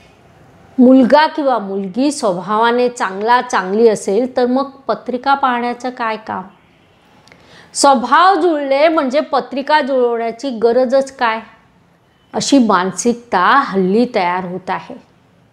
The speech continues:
आता प्रश्न असा पडतो की तुम्ही स्वभाव कसा पाहणार आहात? स्वभाव ओळखण्याचा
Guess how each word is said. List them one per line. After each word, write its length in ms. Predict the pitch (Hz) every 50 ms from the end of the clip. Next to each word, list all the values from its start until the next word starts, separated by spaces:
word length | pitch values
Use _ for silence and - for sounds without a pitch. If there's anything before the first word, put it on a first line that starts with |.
| _ _ _ _ _ _ _ _ _ _ _ _ _ _ _ _ _ _ _
आता 260 | 196 185 185 - 269 269
प्रश्न 480 | 269 - - 202 196 196 - - 302
असा 260 | 294 269 277 - 262
पडतो 520 | 240 247 226 196 185 - - 196 185 214 254
की 200 | 247 247 - 247 254 - - -
तुम्ही 480 | 226 196 190 190 202 214 233 269 302 - - - - - - - _ _ -
स्वभाव 840 | - - - 262 262 254 233 196 214 - 233 233 233 240 269 302 339 339 - - -
कसा 440 | 226 226 214 - - 240 247 269 285
पाहणार 720 | 277 277 262 220 196 170 185 180 175 170 170 175 185 208
आहात? 560 | 233 220 180 - - - 165 165 _ _ _ - _ _ _ _ _ _ _ _ _ _ _ _ _ _ _ _ _ _ _ _ _ _ _ _ _ _ _ _
स्वभाव 680 | - - - 269 262 247 220 247 277 294 330 349 339 320
ओळखण्याचा 880 | 285 247 220 208 202 - 208 214 202 185 180 - 226 220 220 240 277